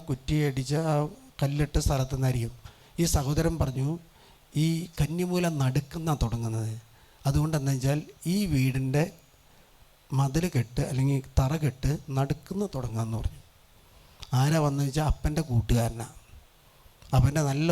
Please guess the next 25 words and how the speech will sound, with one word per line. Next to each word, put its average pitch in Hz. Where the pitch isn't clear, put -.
കൂട്ടുകാരനാ. 123
ആ 143
കൂട്ടുകാരൻ 151
തുടങ്ങി, 147
പണി 147
അങ്ങോട്ട് 160
തുടങ്ങി. 127
സ്നേഹമുള്ളവരെ, 143
പണി 147
പൂർത്തിയായില്ല. 127
മൂന്ന് 131
നാല് 127
കൊല്ലായി. 110
അപ്പനും 147
മകനും 143
തമ്മിൽ 139
വഴക്കായി, 113
മ-, 120
ആ, 123
ഭാര്യയും 147
മകനും 151
തമ്മിൽ 139
വഴക്കായി, 113
കുടുംബത്തിൽ 123
രോഗങ്ങളായി. 120